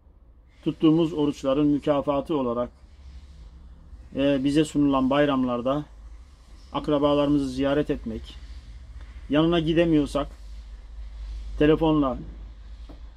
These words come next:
yazılı mesajlarla, WhatsApp, Bip, e, veya sitesi üzerinden mesajla,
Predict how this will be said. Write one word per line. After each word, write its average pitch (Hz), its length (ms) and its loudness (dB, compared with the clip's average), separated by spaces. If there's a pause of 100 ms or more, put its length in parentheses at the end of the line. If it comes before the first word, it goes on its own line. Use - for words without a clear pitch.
yazılı 151 340 4
mesajlarla, 143 760 2 (400)
WhatsApp, 131 560 -4
Bip, 127 180 0 (1500)
e, 127 360 0
veya 147 240 4
sitesi 156 400 -2
üzerinden 127 560 0 (100)
mesajla, 123 560 -4